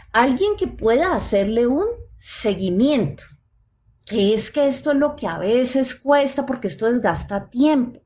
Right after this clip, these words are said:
Alguien que le enseñe a orar sin burlarse del nuevo creyente, que entienda eso, y que haya un plan de estudio,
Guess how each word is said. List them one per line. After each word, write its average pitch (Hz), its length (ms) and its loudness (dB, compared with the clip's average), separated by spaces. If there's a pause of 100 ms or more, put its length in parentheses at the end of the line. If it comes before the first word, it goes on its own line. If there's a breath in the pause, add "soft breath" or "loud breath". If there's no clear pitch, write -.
(720 loud breath)
Alguien 262 440 2
que 349 160 0
le 294 120 4
enseñe 220 760 0
a 196 160 4
orar 254 560 2 (180)
sin 226 360 -2
burlarse 214 640 2
del 262 100 4
nuevo 202 320 2
creyente, 240 680 0
que 196 240 -4
entienda 214 720 2
eso, - 400 -2 (520 loud breath)
y 330 240 4 (480)
que 185 140 0
haya 185 540 4
un 196 380 0
plan 311 380 2
de 320 100 0
estudio, 285 880 0